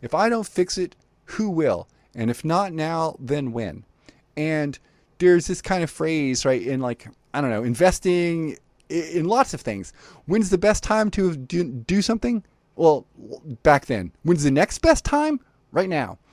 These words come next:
So the best time to fix the Nazi problem was back then. When's the next best time? Right now. So we gotta fix it.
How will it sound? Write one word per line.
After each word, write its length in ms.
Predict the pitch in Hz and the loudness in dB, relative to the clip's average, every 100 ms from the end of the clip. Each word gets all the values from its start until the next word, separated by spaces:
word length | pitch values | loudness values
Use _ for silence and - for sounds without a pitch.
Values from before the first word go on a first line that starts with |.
| _ - | _ -18
So 240 | - 190 151 | -4 0 0
the 160 | 123 | 0
best 260 | 120 330 - | 4 4 4
time 160 | 214 160 | 0 2
to 100 | 160 | 2
fix 240 | 190 185 | 2 2
the 80 | 175 | 2
Nazi 320 | 170 170 254 | 2 2 0
problem 320 | - 196 208 | 2 2 2
was 100 | 214 | 2
back 280 | 269 277 - | 2 2 0
then. 300 | 359 254 196 _ - | -2 -2 -4 _ -10
When's 240 | 180 233 | -4 -2
the 80 | 214 | 0
next 260 | 190 311 - | 0 0 0
best 220 | 359 - | -2 2
time? 180 | 359 214 | 2 2
Right 180 | 269 359 | 0 2
now. 300 | 381 - - - _ | 0 -4 -8 -20 _
So 220 | - 202 | -2 0
we 120 | 170 | 2
gotta 220 | 180 311 285 | 0 0 0
fix 320 | - 180 - | -2 -4 -2
it. 160 | 175 | -4